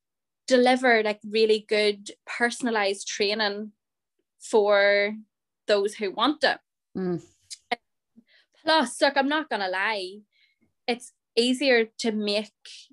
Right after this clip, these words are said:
Speaker 1: your day's wage teaching
Speaker 2: Mm.
Speaker 1: than it is a hard slog doing nails all day. You'll know, anybody
Speaker 2: Yeah.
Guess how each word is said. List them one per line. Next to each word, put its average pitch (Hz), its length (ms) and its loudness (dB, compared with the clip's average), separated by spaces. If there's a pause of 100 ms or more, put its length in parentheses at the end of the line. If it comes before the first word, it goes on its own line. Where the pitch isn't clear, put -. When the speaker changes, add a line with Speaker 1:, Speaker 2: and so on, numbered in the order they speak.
Speaker 1:
your 220 200 2
day's 208 480 0
wage 247 880 -2 (280)
teaching 339 640 0 (380)
Speaker 2:
Mm. 202 120 -2
Speaker 1:
than 220 140 2
it 226 180 -4
is 208 320 -4 (220)
a 214 60 -14 (140)
hard 220 280 2
slog 208 380 -6
doing 214 200 -6
nails 214 280 -4
all 220 140 -2
day. 214 200 0
You'll 233 320 0
know, 214 300 0
anybody 214 500 -2
Speaker 2:
Yeah. 220 60 0